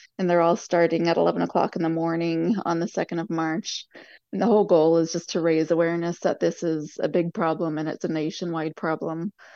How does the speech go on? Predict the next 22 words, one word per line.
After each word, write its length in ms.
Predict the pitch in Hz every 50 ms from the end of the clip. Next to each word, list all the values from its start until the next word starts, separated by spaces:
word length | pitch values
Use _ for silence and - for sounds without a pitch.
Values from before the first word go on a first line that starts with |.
| - - - _ -
Um, 480 | - 175 165 160 156 156 151 156 156
I 80 | - 202
held 240 | 214 190 170 165 170
a 60 | 170
protest 640 | - - 196 170 165 - - 160 160 - - - -
previously 680 | 185 170 160 165 170 165 - 170 165 165 165 160 156 156
last 340 | 156 156 160 - - -
November 500 | 170 160 147 165 165 165 165 160 160 160
just 260 | 156 160 170 - - -
in 120 | - 160
Dublin, 560 | - 160 160 165 170 160 160 160 160 190 208 - _ _ _ _ _ _ _ _ _ _ - - -
and 180 | - 185 180 180
then 120 | 180 175
I 80 | 170 165
kind 200 | 165 - 170 160
of 100 | 170 156
realized, 800 | 165 165 165 160 156 156 156 147 156 160 165 214 - - - - -
like, 200 | 165 165 160 - _ -
people 260 | - 180 165 - 170
aren't 220 | 165 160 165 - -
understanding. 800 | - 151 156 156 - - 175 170 156 156 160 165 165 160 165
Some, 440 | - - 180 170 151 156 170 214